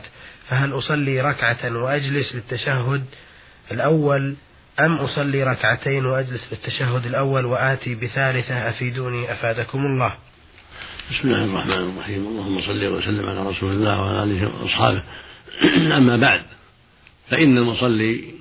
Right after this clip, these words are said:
Speaker 2: إذا دخل والإمام في الركعة الأخيرة التشهد أو في السجود، فإنه يدخل معه ويكمل الصلاة معه، <clears throat> ثم إذا سلم الإمام قام فأتى بركعتين،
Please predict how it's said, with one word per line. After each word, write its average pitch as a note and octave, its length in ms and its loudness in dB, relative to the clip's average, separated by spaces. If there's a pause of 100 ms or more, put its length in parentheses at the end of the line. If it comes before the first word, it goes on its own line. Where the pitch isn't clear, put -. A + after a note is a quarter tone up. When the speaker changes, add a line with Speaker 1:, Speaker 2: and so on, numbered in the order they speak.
(260)
Speaker 2:
إذا G2+ 180 -2
دخل G#2+ 500 0
والإمام G#2+ 580 0 (680)
في - 60 -10
الركعة G#2 320 -2
الأخيرة A#2 560 0 (380)
التشهد A2 500 0 (1040)
أو A2 60 -6
في G#2 100 -2
السجود، A#2 540 4 (1080)
فإنه C#3+ 280 6
يدخل A#2+ 200 0
معه A2+ 380 2 (200)
ويكمل A2 420 0
الصلاة G#2 440 -4
معه، A#2 240 -2 (800)
<clears throat> A2+ 320 -2
ثم C#3 180 4
إذا A2+ 200 2
سلم A2+ 300 0
الإمام A#2 420 0
قام A#2 360 -2 (180)
فأتى A2 320 -4
بركعتين، G2 560 -4